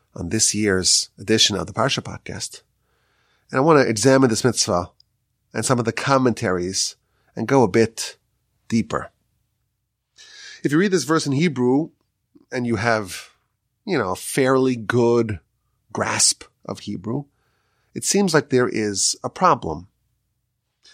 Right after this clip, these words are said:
The verse says, "When you see the donkey of your enemy, and they are crouching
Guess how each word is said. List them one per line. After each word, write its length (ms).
The 80
verse 180
says, 380
"When 160
you 140
see 520
the 100
donkey 580
of 200
your 200
enemy, 460
and 140
they 160
are 320
crouching 960